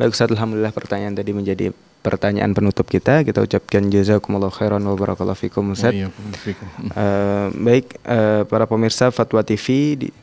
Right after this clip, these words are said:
Speaker 1: dimanapun Anda berada, saksikan terus program live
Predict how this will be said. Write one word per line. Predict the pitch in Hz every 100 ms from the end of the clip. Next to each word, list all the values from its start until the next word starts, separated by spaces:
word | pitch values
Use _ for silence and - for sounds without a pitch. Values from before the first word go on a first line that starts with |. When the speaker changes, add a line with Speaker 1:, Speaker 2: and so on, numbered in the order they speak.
| -
Speaker 1:
dimanapun | 131 113 113 107 107
Anda | 104 104
berada, | 101 95 113
saksikan | 170 113 - 107 104
terus | 107 110 -
program | - 104 98 104 104 104 107 107
live | 107